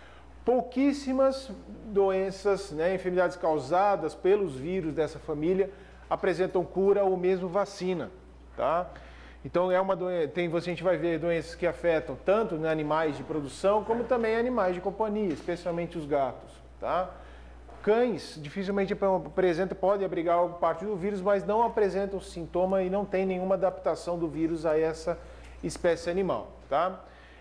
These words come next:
A gente vai ver que os vírus, eles são produzidos imensamente, maciçamente,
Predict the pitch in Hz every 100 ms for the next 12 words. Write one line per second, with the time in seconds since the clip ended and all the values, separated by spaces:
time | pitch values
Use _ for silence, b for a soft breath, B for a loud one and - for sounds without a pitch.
0 | B 196 220 214 233 240 185 160 202 185
1 | 156 175 175 - 208 196 196 170 151 175
2 | 151 143 165 175 240 262 226 175 170 170
3 | 170 170 - 262 277 269 196 156 170 170
4 | -